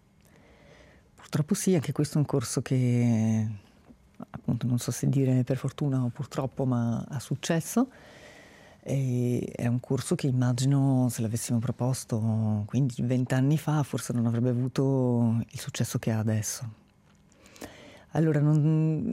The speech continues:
noi cerchiamo in parte di rispondere a, all'attualità, cerchiamo anche di prevenire o, ehm, agevolare o, come dire,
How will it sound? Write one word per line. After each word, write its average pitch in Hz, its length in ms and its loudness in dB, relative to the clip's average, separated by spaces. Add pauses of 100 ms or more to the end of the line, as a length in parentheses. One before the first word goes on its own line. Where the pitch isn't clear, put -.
(140)
noi 190 160 4
cerchiamo 156 380 0
in 151 100 4
parte 143 920 2
di 127 100 0
rispondere 135 880 2 (160)
a, 107 400 -4 (580)
all'attualità, 120 760 0
cerchiamo 127 440 0
anche 131 200 0
di 127 480 0 (340)
prevenire 160 600 2
o, 151 320 2 (100)
ehm, 131 280 -2 (160)
agevolare 151 1080 2
o, 131 440 -2 (560)
come 131 200 -2
dire, 120 280 0